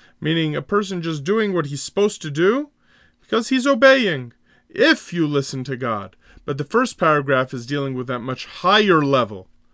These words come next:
And that's why it's so important when saying Shema to contrast the first paragraph with the second paragraph.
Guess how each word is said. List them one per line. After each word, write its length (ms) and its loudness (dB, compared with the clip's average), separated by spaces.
And 240 -2
that's 240 2
why 80 4
it's 160 0
so 260 2
important 680 0
when 180 -2
saying 420 0
Shema 580 0
to 120 -4
contrast 1080 -2
the 80 -6
first 360 -4
paragraph 500 -2
with 140 -10
the 60 -14
second 420 -6
paragraph. 600 -10